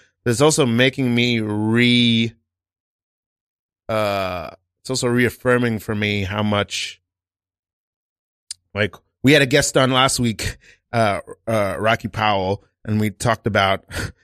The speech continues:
<laughs> what's wrong with me that I've known who she was for many years and we've never spoken because I'm shy and I like to lurk.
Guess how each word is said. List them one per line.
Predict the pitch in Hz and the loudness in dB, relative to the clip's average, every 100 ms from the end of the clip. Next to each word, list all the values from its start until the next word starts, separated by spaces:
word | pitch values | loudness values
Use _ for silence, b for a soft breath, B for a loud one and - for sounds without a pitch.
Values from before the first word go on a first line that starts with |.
| B B | B B
<laughs> | - - - _ _ - | -14 -14 -14 _ _ -20
what's | 127 117 123 - 117 117 131 147 151 | -20 -12 -12 -12 -16 -2 0 2 2
wrong | 156 156 | 4 4
with | 131 | 2
me | 127 147 135 | 2 2 2
that | 107 98 95 | 0 -2 -2
I've | 113 110 | -2 0
known | 120 123 123 120 113 - | 0 2 2 0 -4 -6
who | 110 117 110 - _ | -4 -4 -4 -10 _
she | - 113 | -10 -4
was | 104 101 95 | -2 -2 -4
for | 104 | -6
many | 98 101 | -4 -2
years | 104 104 | -2 -2
and | 104 | -4
we've | 98 98 | -8 -6
never | 101 92 | -6 -4
spoken | - 101 92 78 80 | -6 -6 -8 -12 -14
because | 92 95 | -8 -8
I'm | 92 | -6
shy | 92 107 98 | -4 0 0
and | 101 | 0
I | 92 | -2
like | 90 | -6
to | - | -8
lurk. | 80 87 - - | -8 -8 -10 -20